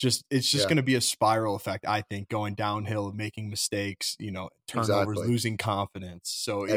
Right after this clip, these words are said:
Speaker 1: you
Speaker 2: Everything.
Speaker 1: really have to be aware of what kind of
Speaker 2: Yeah.
Speaker 1: situation you're in.
Speaker 2: Exactly. So, yeah, going back to great question about the goals. I think
Speaker 1: Mm-hmm.
Speaker 2: for any, any players out there listening too, um,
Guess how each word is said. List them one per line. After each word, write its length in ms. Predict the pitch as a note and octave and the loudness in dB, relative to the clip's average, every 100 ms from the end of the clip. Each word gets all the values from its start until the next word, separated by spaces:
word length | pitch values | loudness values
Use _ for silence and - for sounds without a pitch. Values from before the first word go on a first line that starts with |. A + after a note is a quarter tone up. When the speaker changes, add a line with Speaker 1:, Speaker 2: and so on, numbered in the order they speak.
| A2 | 2
Speaker 1:
you 180 | C3 A#2+ | 2 4
Speaker 2:
Everything. 20 | |
Speaker 1:
really 220 | D3 E3 | 4 6
have 140 | D3 C#3 | 6 4
to 60 | C3 | 4
be 100 | C3 | 4
aware 340 | A2+ A2 A2 | 4 0 -2
of 120 | G2+ | -2
what 200 | G#2+ A2+ - | -4 -4 -4
kind 160 | - G2 | 0 0
of 40 | |
Speaker 2:
Yeah. 20 | |
Speaker 1:
situation 640 | F#2+ - - G2+ G#2+ - G2 | 0 -4 -6 -4 -4 -4 -6
you're 140 | G2 | -8
in. 240 | G2 G2 - _ _ _ _ | -8 -10 -14 _ _ _ _
Speaker 2:
Exactly. 580 | G2 G2 G#2 G2 - F#2 - | -4 0 2 2 -2 -6 2
So, 220 | A#2 A2 | 6 8
yeah, 200 | B2+ B2+ | 8 6
going 300 | D3 G#2+ A2 | 4 2 4
back 260 | G#2 A2+ - | 6 4 4
to 300 | G#2+ G2+ E2+ | 2 2 0
great 320 | G2+ G2+ G#2 | 2 2 4
question 380 | A2 G#2 - G2+ | 4 4 2 0
about 240 | F#2+ F#2+ | 0 0
the 60 | F2+ | -2
goals. 500 | F#2 F#2+ A2+ C3+ - _ - - _ - | 2 4 2 0 -8 _ -20 -20 _ -8
I 40 | G#2 | 2
think 180 | G#2+ G#2+ | 2 4
Speaker 1:
Mm-hmm. 20 | |
Speaker 2:
for 140 | F#2+ | 0
any, 340 | F#2+ F#2+ G2 - | 2 0 0 0
any 200 | G2+ F#2+ | -2 0
players 380 | G#2 G2 F#2+ | 4 6 6
out 200 | F2+ F2+ - | 4 0 4
there 340 | F#2+ G2 G#2 - | 8 8 6 -2
listening 440 | G2 F#2 - G2 G2 | -2 0 0 -4 -4
too, 320 | G2+ G2 A#2+ _ _ _ _ _ - | 0 2 2 _ _ _ _ _ -2
um, 480 | G2 E2+ E2+ E2+ | 0 0 -2 -8